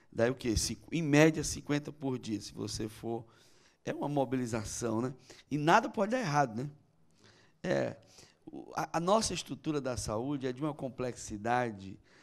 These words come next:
que poucas pessoas têm noção, né? Não é à toa que, se a gente for avaliar aí o debate que nós estamos acontecendo nesse país, de norte a sul,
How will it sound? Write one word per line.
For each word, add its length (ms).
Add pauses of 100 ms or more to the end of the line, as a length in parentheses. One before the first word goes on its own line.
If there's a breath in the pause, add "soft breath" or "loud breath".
(320 loud breath)
que 120
poucas 520
pessoas 520
têm 180
noção, 600
né? 160 (240 loud breath)
Não 160
é 100
à 60
toa 460 (380 loud breath)
que, 120
se 140
a 40
gente 200
for 180 (100)
avaliar 560
aí 380
o 100
debate 540
que 80 (100)
nós 180
estamos 220
acontecendo 720 (260 loud breath)
nesse 280
país, 380
de 100
norte 440
a 60
sul, 360